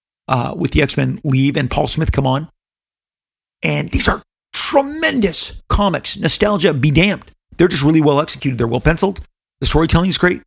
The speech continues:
They're well inked. Uh, bold stories, great ideas. Uh, focus on, on Wolverine as he continued to become more and more and more popular. There's an issue Dave Cockrum did of Wolverine battling the Brute. It's really a solo Wolverine episode.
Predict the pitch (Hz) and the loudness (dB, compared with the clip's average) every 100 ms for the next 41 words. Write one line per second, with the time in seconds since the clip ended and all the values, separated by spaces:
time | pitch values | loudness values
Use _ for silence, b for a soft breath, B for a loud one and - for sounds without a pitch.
0 | _ - 135 120 131 196 - - _ _ | _ 0 2 2 2 0 -2 -16 _ _
1 | _ _ _ - 139 - - - - 127 | _ _ _ -2 0 0 -6 -8 -2 0
2 | 160 151 - 165 190 196 - - _ _ | 2 0 0 2 2 0 -6 -10 _ _
3 | _ _ - 160 180 135 147 196 - - | _ _ 2 4 4 2 2 0 -2 -10
4 | _ _ _ - - - 170 175 185 - | _ _ _ -6 -6 2 2 4 0 0
5 | - 139 139 131 117 _ _ _ _ - | 0 0 2 0 -4 _ _ _ _ -2
6 | 139 123 127 160 160 170 180 - 147 - | 0 2 2 2 2 2 0 -2 -4 -4
7 | 117 - 170 165 160 160 147 - _ - | -2 2 4 4 2 -2 -6 -16 _ -2
8 | 139 131 123 135 160 170 127 131 160 143 | 0 0 0 2 2 2 0 2 2 0
9 | 131 135 135 147 160 175 - _ _ _ | 0 0 -2 -2 -2 -4 -10 _ _ _
10 | _ _ _ _ _ _ _ - - - | _ _ _ _ _ _ _ -20 -10 2
11 | 196 185 185 170 196 151 151 147 - 135 | 2 2 0 0 2 2 0 0 -2 -2
12 | 127 135 131 113 127 127 127 123 123 123 | -2 -2 -2 0 0 2 0 2 0 0
13 | 123 120 104 117 117 - 127 117 - 131 | -2 -2 -2 -2 -2 -2 -2 -2 0 0
14 | 123 120 123 117 123 123 127 127 127 127 | 0 2 0 2 0 0 -2 -2 0 -2